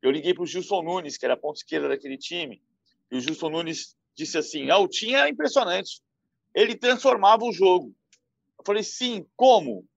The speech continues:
"Ah, ele entrava lá no vestiário com os, com os botões dele, mexia nos botões e você entendia o que ele queria."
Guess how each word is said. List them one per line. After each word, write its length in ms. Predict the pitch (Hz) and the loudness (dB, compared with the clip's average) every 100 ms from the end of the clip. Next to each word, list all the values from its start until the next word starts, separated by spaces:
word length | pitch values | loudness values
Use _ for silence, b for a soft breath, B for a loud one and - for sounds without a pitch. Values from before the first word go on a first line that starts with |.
| _ _ - | _ _ 4
"Ah, 400 | 170 233 247 170 | 8 8 8 4
ele 160 | 165 | 2
entrava 400 | 175 139 220 220 | -2 2 2 4
lá 140 | 202 190 | 2 2
no 80 | |
vestiário 400 | 165 175 - 170 | -2 -2 0 0
com 200 | 151 156 | -2 -12
os, 200 | 139 - _ | -14 -20 _
com 140 | - | -16
os 100 | 180 | -16
botões 600 | 139 151 151 175 202 156 | -2 -2 0 0 0 -2
dele, 400 | - 175 214 160 | 0 6 6 4
mexia 400 | 139 139 - - | -4 -6 -2 0
nos 160 | 226 202 | 0 0
botões 600 | - 147 - 202 226 180 | -2 -2 2 2 2 0
e 20 | |
você 240 | 151 156 214 | -4 -8 -8
entendia 380 | 220 208 - 208 | -4 -6 -4 -8
o 40 | |
que 80 | 185 | -6
ele 120 | 185 | -8
queria." 640 | - 151 147 208 185 117 | -8 -14 -6 2 4 2